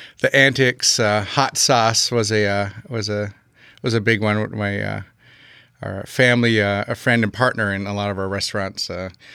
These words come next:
used to, I won't say his name just so I don't get him in trouble, but he knows who he is. He loves hot sauces and loves getting people the hot sauces. So, uh,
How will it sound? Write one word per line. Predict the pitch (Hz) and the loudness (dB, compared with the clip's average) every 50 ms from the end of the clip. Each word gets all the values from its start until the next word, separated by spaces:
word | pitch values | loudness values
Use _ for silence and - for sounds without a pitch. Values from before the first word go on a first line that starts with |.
| - - - - - _ - | -20 -20 -20 -20 -20 _ -6
used | 123 120 117 113 - - | -4 -2 -2 -2 -2 -2
to, | - | 0
I | 113 110 120 | 0 2 4
won't | 127 131 135 131 | 4 4 4 4
say | - 143 | 4 4
his | 135 123 135 | 6 6 6
name | 139 135 131 131 127 120 | 6 6 6 6 6 4
just | 131 127 - | 4 2 4
so | - | 4
I | 127 | 4
don't | 123 127 127 | 4 4 4
get | 123 120 | 4 2
him | 123 120 | 4 4
in | 123 120 | 2 2
trouble, | - - 143 127 117 104 104 104 104 | 2 2 2 4 4 4 2 2 0
but | 101 107 107 | 0 -2 -2
he | 104 120 123 | 0 2 2
knows | 120 117 117 110 - | 2 2 2 0 0
who | 117 120 | 0 0
he | 117 117 | 2 4
is. | 113 110 107 98 | 4 2 2 0
He | 101 110 117 - - 117 | -2 -6 -8 -8 -4 -2
loves | 113 113 120 120 120 120 120 117 - | 2 4 6 6 6 4 4 2 0
hot | - 127 120 107 - - | 2 2 2 2 0 -2
sauces | - - 101 92 92 - - 104 92 | -4 -4 -2 -4 -4 -6 -6 -8 -8
and | 92 98 | -6 -4
loves | 104 107 101 95 - | -2 -2 -2 -4 -4
getting | - 117 - 110 107 | -4 -4 -4 -4 -4
people | - 107 104 - - 92 | -6 -6 -6 -6 -6 -6
the | 92 | -6
hot | 101 101 95 - - | -6 -6 -6 -6 -6
sauces. | - - 85 85 - - - - 95 - | -8 -8 -8 -8 -10 -10 -10 -10 -8 -8
So, | - - 101 98 98 | -6 -6 -6 -6 -6
uh, | 95 92 95 | -6 -6 -8